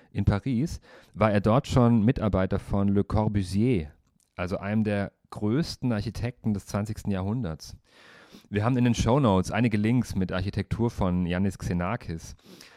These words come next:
weil oft genug war er nicht nur enger Assistent von Le Corbusier und Partner, sondern hat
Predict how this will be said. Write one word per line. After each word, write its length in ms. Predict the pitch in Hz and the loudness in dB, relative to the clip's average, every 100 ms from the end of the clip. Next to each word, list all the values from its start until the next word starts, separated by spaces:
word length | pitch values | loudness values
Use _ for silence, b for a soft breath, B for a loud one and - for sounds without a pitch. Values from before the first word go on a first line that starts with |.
| - | -20
weil 760 | 85 90 92 95 98 95 98 - _ - | -8 -4 -2 0 -2 -2 -2 -6 _ -2
oft 220 | 101 - | -2 0
genug 360 | 110 113 131 | 0 0 -2
war 300 | 120 107 107 | -4 -4 -6
er 460 | 101 101 101 101 - | -6 -4 -4 -6 -8
nicht 520 | - 101 110 - - _ | -8 -6 -6 -10 -20 _
nur 440 | 135 104 107 104 - | -6 -2 -2 -4 -6
enger 260 | 98 110 98 | -4 -2 -2
Assistent 500 | 90 98 - 98 143 | -6 -10 -4 -4 -4
von 300 | - 131 131 | -4 -4 -4
Le 80 | 131 | -6
Corbusier 640 | - 127 127 120 127 131 | -6 -8 -8 -8 -6 -4
und 80 | 107 | -2
Partner, 480 | - 101 120 131 120 | -2 -2 -6 -6 -4
sondern 380 | 107 107 101 | -4 -4 -4
hat 180 | 101 - | -6 -10